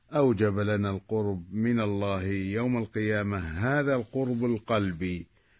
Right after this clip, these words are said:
أما خدمة الجوارح التي يشترك فيها المؤمن والمنافق، خدمة الجوارح واستعمالها بوظائف الأعمال الصالحة على نية صالحة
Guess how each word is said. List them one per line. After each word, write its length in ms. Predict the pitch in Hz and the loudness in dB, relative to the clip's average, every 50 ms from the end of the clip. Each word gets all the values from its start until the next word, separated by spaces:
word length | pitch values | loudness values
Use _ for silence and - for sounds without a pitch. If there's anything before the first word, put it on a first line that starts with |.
| _ _ 120 | _ _ -2
أما 220 | 123 120 117 110 | 0 2 2 2
خدمة 380 | - 123 139 139 139 131 117 104 117 | 2 0 0 0 2 0 0 0 0
الجوارح 720 | 110 98 92 98 98 98 107 107 101 98 98 92 87 92 | -2 0 0 0 2 2 2 2 0 0 -2 -2 -4 -4
التي 360 | 104 101 95 92 - - 101 95 | -4 -4 -4 -6 -4 -4 -4 -4
يشترك 460 | 85 - - - 120 107 107 - - | -4 -4 -2 -2 -2 -2 -2 -6 -6
فيها 300 | - 110 107 98 95 95 | -4 -2 -2 0 0 0
المؤمن 680 | 92 90 95 104 101 - 101 107 107 101 98 98 101 98 - _ _ _ _ _ _ _ _ _ _ | 0 -2 -2 -2 -4 -4 -4 -4 -4 -2 -2 -4 -4 -6 -10 _ _ _ _ _ _ _ _ _ _
والمنافق، 840 | 104 101 104 107 110 113 117 120 120 120 117 113 107 101 120 120 113 - _ - _ _ _ _ _ _ _ _ | -4 -2 0 2 2 2 2 2 2 2 0 0 0 0 0 -2 -2 -2 _ -20 _ _ _ _ _ _ _ _
خدمة 500 | - - 120 123 120 131 139 135 123 117 | -4 0 0 0 2 0 0 0 0 0
الجوارح 760 | 123 120 113 101 110 107 107 110 110 107 101 101 98 87 82 98 | 0 0 0 2 0 2 2 2 2 2 2 0 -2 -2 -4 -4
واستعمالها 1000 | 98 104 95 - - 117 107 95 104 113 113 113 110 107 104 92 92 98 98 95 | -4 -4 -4 -4 -2 -2 -2 0 0 0 0 0 0 0 -2 -2 -2 -2 -2 -2
بوظائف 680 | 87 98 107 110 110 107 104 110 107 104 98 92 - | -4 -2 -2 0 0 0 0 0 0 0 -2 -2 -4
الأعمال 520 | 110 101 98 92 87 95 107 110 107 101 98 | -4 -4 -2 -2 -2 -2 -2 -2 -2 -2 -4
الصالحة 720 | 87 - - - 113 117 117 117 101 101 127 139 117 - _ - - _ _ _ _ | -6 -6 -6 -4 -2 -2 -2 -2 -2 -4 -4 -6 -8 -10 _ -20 -20 _ _ _ _
على 340 | - 98 107 120 120 120 117 | -6 -2 0 2 2 2 2
نية 500 | 113 113 113 113 110 101 - 113 110 104 | 2 2 2 2 2 0 0 0 -2 -2
صالحة 640 | 92 - 104 101 104 107 110 101 110 131 143 127 104 | -2 -2 -2 -2 0 0 -2 -2 -2 -4 -6 -6 -10